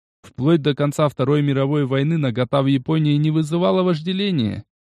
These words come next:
Даже отвращение вызывало, как будто некрасивое женское тело приставало перед самцом,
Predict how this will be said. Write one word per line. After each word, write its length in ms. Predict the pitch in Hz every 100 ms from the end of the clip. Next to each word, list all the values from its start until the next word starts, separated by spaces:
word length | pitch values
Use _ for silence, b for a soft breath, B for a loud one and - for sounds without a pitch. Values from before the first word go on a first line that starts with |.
| _
Даже 340 | 104 113 110 120
отвращение 760 | 123 120 107 - 127 175 175
вызывало, 560 | 156 143 151 147 143 123
как 220 | 123 113
будто 260 | 151 160
некрасивое 680 | 165 165 180 180 233 226 214
женское 440 | 196 196 - 202 208
тело 300 | 226 214 185
приставало 640 | 170 165 - 185 185 170
перед 260 | 165 165 156
самцом, 500 | 170 170 - 202